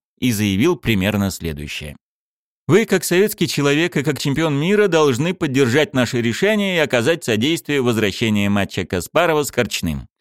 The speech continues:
«Я, Марат Владимирович, вам ничего не должен, но поддержать возвращение матча могу». «Зря вы так себя ведёте, Анатолий Евгеньевич.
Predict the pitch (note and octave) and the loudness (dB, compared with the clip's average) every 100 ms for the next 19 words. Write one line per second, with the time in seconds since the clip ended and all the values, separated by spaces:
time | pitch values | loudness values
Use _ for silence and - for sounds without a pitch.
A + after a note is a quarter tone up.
0 | _ _ _ _ D#2 F2 F#2 E2+ E2 E2 | _ _ _ _ -2 0 0 0 -2 -4
1 | E2+ D#2+ F#2+ F#2+ - E2+ E2+ F2 - F2+ | -4 -2 -2 -2 -4 -4 -2 -2 -4 -2
2 | E2 D#2 C#2+ D2 C#2 - _ _ F2 - | -2 -2 -4 -6 -8 -8 _ _ -6 -6
3 | D#2 E2+ F2 E2 D#2+ D#2+ D#2 - D2 C#2+ | -4 -4 -2 -4 -4 -4 -4 -4 -4 -2
4 | A2+ - D2+ C2+ A1 C#2 - _ _ _ | -4 -6 -6 -6 -8 -12 -14 _ _ _
5 | G2 A2+ B2+ B2 B2 C3 - C3+ C3 B2+ | -2 0 2 0 0 -4 -4 -2 0 0
6 | B2+ A#2+ B2+ B2 A#2+ A#2 A#2 G#2 A#2 A2+ | 0 0 -2 -2 -2 -2 -2 0 0 0
7 | G#2 - | -2 -8